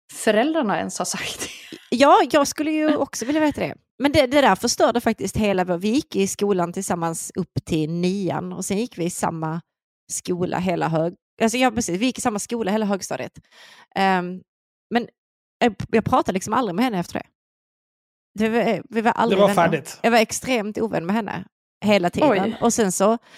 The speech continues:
Speaker 2: under hela liksom gymnasietiden när vi inte gick i samma skola och vi typ möttes så här, för det, Trelleborg är en ganska liten stad, så att är, är du någonstans så är ju risken ganska stor att du möter någon som du faktiskt känner. Men då var det liksom alltid, jag låtsades bara om att hon inte var där eller så här.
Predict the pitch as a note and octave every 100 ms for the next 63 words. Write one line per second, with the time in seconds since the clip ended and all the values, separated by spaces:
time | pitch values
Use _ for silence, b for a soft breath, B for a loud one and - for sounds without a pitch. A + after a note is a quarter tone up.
0 | B B C4+ B3+ A#3 A#3 G#3+ F3+ F#3 -
1 | F3+ F#3 G3 G3+ F#3+ F#3 F3+ E3+ F#3+ G3+
2 | F#3 F#3 F#3+ C4 D4 F3+ F3+ F3+ - F3+
3 | F3+ E3+ E3+ - D#3+ - C3+ - _ _
4 | _ - F3 - F3 G3+ - F3 F3+ -
5 | - - - - - - - - - _
6 | - F3+ - - F3 F#3+ F#3 - D#3+ D#3+
7 | E3 E3 F3 A#3 - - E3+ - E3+ -
8 | F#3 F#3+ G#3+ E3+ D#3+ D#3 - D#3+ D#3+ D#3+
9 | - E3 D#3+ D#3+ F3 E3+ D#3+ E3 D3+ -
10 | D#3 D3+ D#3+ D#3 E3 - - E3 D#3+ -
11 | D#3+ E3 A#3 _ _ - B B B -
12 | G#3 F#3 - G#3 B3 A#3+ - G3 E3+ F3
13 | G3 F3+ G#3+ B3 - F3 - E3+ G3+ E3+
14 | D#3 D#3+ D#3+ - F3+ - - D#3 C#3+ E3+
15 | E3 -